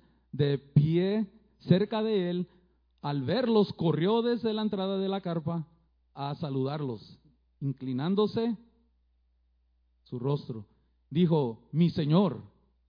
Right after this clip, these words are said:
si este siervo suyo cuenta con su favor, le ruego que no me pase de largo". Ok. La Biblia es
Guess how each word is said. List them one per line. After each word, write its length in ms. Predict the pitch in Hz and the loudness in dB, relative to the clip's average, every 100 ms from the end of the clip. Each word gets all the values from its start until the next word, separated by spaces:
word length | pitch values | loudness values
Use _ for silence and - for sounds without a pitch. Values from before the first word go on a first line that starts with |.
| _ _ _ _ _ | _ _ _ _ _
si 160 | - 147 | -6 -4
este 340 | 143 - 160 | -4 -4 -4
siervo 460 | - 160 175 170 180 | 0 2 4 4 2
suyo 380 | - 165 175 170 | 4 4 4 2
cuenta 500 | 151 190 220 220 208 | 2 2 2 -2 4
con 300 | 202 202 - | 4 4 0
su 280 | - 233 | 0 2
favor, 480 | 233 214 196 196 190 | 2 2 2 2 2
le 160 | 165 151 | -2 0
ruego 380 | 147 165 180 175 | 2 2 0 -2
que 320 | 170 180 - | -4 -4 -6
no 400 | 151 151 190 202 | -2 2 4 4
me 280 | 202 180 180 | 2 0 -2
pase 540 | - 147 156 - 156 | -4 -6 -6 -4 -4
de 160 | 143 123 | -4 -6
largo". 440 | 120 131 135 113 - _ _ _ | -6 -6 -6 -8 -12 _ _ _
Ok. 220 | - 151 196 165 - _ _ _ _ _ _ _ _ _ _ _ _ _ _ _ _ _ _ | -8 0 0 0 -4 _ _ _ _ _ _ _ _ _ _ _ _ _ _ _ _ _ _
La 160 | 175 156 | -2 0
Biblia 380 | 165 208 226 220 | 2 0 0 -2
es 180 | - | -6